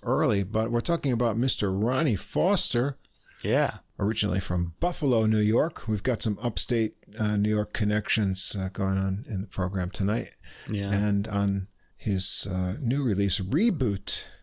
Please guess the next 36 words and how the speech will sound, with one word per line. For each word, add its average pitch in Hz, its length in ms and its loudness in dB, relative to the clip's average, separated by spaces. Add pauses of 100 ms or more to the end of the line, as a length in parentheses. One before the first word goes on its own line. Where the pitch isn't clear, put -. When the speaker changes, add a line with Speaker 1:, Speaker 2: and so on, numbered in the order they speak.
(320)
Speaker 1:
appropriate - 520 -6
title, 127 380 0 (260)
the 104 160 0
first - 560 2
release 117 500 0
in 107 220 2
thirty-six 160 760 2
years - 640 -2
from, - 500 -8
uh, - 140 -8 (120)
Ronnie 95 300 0
Foster. 95 460 2 (200)
Speaker 2:
<laughs> - 260 -10
That's - 420 0
a 104 40 -2
long 110 280 2
time. 117 400 2
<laughs> - 220 -2
Speaker 1:
Yeah, 135 100 4
but 147 140 2
he's 170 180 2
a, 127 100 0 (120)
a 123 100 2
name 160 500 4
that, 117 460 0
uh, 110 200 2
stuck - 380 0
around 131 260 2
with 104 100 0
a 117 40 2
lot 110 200 2
of - 160 -4
people. 156 440 0
He 120 160 0
had 110 220 0
five - 840 0